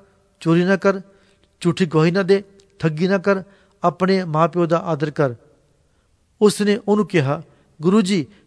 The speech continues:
ਮੈਂ ਆਪਣੇ ਬਾਲਕਪੁਣੇ ਤੋਂ ਉਹਨਾਂ ਸਭਨਾਂ ਨੂੰ ਮੰਨਦਾ ਆਇਆ ਹਾਂ।" ਯਿਸੂ ਨੇ ਉਹਦੇ ਵੱਲ ਵੇਖ ਕੇ ਉਹਨੂੰ ਪਿਆਰ ਕੀਤਾ ਅਤੇ ਉਹਨੂੰ ਆਖਿਆ, "ਤੇਰੇ ਵਿੱਚ ਇੱਕ ਗੱਲ ਦਾ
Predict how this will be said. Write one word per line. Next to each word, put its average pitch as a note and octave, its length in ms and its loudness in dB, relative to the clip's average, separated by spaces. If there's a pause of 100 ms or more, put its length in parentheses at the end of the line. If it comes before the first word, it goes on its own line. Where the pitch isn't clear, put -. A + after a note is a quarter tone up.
ਮੈਂ F#3 160 2
ਆਪਣੇ F#3+ 360 2
ਬਾਲਕਪੁਣੇ F3+ 640 0
ਤੋਂ F#3+ 280 0 (320)
ਉਹਨਾਂ G#3 200 2
ਸਭਨਾਂ G#3 440 0
ਨੂੰ F#3+ 200 -4 (240)
ਮੰਨਦਾ E3 320 0
ਆਇਆ E3 260 2
ਹਾਂ।" C3+ 180 -2 (1000)
ਯਿਸੂ F3+ 280 2
ਨੇ F#3 180 0 (420)
ਉਹਦੇ F#3+ 160 6
ਵੱਲ F3+ 180 2
ਵੇਖ D3+ 360 2
ਕੇ C#3+ 200 -2 (320)
ਉਹਨੂੰ G3 160 2
ਪਿਆਰ E3 320 0
ਕੀਤਾ D#3+ 440 -2 (340)
ਅਤੇ G#3 140 -2
ਉਹਨੂੰ G3+ 280 0
ਆਖਿਆ, D3+ 360 -2 (600)
"ਤੇਰੇ G#3 220 6
ਵਿੱਚ - 280 0 (300)
ਇੱਕ F#3+ 200 -2
ਗੱਲ E3+ 180 4
ਦਾ E3 140 2